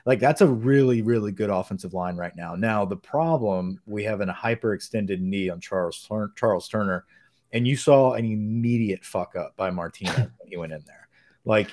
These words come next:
Speaker 1: immediately is snapping the ball erratically, immediately gets a holding, immediately, like, it's a false start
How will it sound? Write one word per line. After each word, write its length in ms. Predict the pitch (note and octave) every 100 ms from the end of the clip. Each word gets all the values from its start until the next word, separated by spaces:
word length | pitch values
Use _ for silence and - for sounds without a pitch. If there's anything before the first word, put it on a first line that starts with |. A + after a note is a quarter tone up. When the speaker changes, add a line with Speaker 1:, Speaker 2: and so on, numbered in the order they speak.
| -
Speaker 1:
immediately 1300 | C#3 C3+ B2+ B2+ C#3 C#3 C3+ A#2+ A2+ G#2+ G#2 G2+ -
is 160 | G#2 -
snapping 360 | A2 G#2 A2
the 60 | G#2
ball 320 | G2 F#2+ F#2
erratically, 760 | F2+ F#2+ G2+ G2 G#2 G2 G2 - _ - _ -
immediately 800 | B2 B2 B2 B2 C3 C3 B2 A#2+
gets 240 | A2+ A2
a 60 | G#2
holding, 600 | - F#2+ F2+ F#2 F2+ F#2 B2
immediately, 1040 | A#2 A#2 A#2 A#2+ B2 C3 C3 A#2 A2+ A2
like, 260 | G#2 F#2+ G#2+
it's 180 | F#2+
a 40 | G2+
false 340 | - G2 F#2+
start 480 | - F#2 F2 E2+